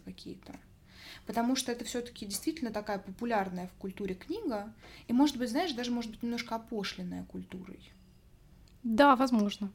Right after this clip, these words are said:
Speaker 2: да.
Speaker 1: Потому что вот есть ряд книг, которые, знаешь, вот прям с завидной регулярностью ты видишь у кого-то в руках в метро.
Speaker 2: М, ну, я понимаю, о чём ты, но для меня вот опошленность скорее, когда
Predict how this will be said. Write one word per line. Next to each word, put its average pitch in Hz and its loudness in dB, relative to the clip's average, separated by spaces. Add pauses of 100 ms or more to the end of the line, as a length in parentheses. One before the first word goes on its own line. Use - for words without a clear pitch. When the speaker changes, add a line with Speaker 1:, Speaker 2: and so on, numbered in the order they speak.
Speaker 2:
да. 214 0
Speaker 1:
Потому 226 -2
что 254 -4
вот 262 -4
есть 285 2
ряд 220 0
книг, 427 -4
которые, 240 -2
знаешь, 311 -2
вот 220 -10 (160)
прям 220 -2 (160)
с 226 -6
завидной 233 2
регулярностью 247 0
ты 226 -8
видишь 285 -2
у - -18
кого-то 220 -6
в 196 -6
руках 202 -8
в - -6
метро. 196 -8 (1160)
Speaker 2:
М, 240 8
ну, 285 10
я 285 12
понимаю, 294 12
о - -4
чём 339 8
ты, 269 6
но 226 8
для 226 8
меня 269 8
вот 320 4
опошленность 240 0
скорее, 233 2
когда 214 4